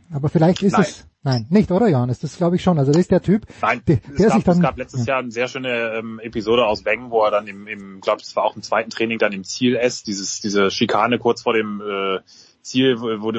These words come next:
Speaker 2: wo es den Fahrern ja schon wirklich richtig, äh, de-, das Laktat in den Muskeln, äh, drin sitzt und, und die richtig blau sind, äh, dass, äh, er da so eine Linie gefahren ist oder eine Linie ausprobiert hat,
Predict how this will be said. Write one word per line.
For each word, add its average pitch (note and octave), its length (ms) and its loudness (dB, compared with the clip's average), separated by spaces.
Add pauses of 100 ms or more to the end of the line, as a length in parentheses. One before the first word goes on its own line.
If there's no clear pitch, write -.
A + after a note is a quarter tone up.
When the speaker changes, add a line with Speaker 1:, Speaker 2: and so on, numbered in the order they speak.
Speaker 2:
wo A2 80 0
es A2 80 -4
den A2+ 140 -2
Fahrern A2+ 320 0
ja A2 100 4
schon G2 240 -8
wirklich B2 300 -2
richtig, A#2+ 520 -6
äh, G#2 100 -8
de-, G2 200 -6
das F#2+ 220 -12
Laktat G2+ 400 -2
in G2 80 -16
den F#2+ 80 -10
Muskeln, F#2+ 460 -4
äh, F#2 120 -6
drin G2+ 240 -4
sitzt A2 260 -6
und, F#2 220 -4
und G2 160 -6
die G#2 40 2
richtig G#2 300 -2
blau F#2 220 2
sind, G#2+ 260 0
äh, G2 140 4
dass, F#2 300 -4
äh, A2 60 -4
er F#2 280 2
da F#2+ 220 2
so G2 80 -6
eine G2+ 160 -4
Linie A#2+ 240 -4
gefahren A2 340 0
ist A#2 160 -4
oder A2 120 -2
eine G#2 120 -4
Linie A2+ 300 -6
ausprobiert B2+ 480 -2
hat, B2+ 220 -4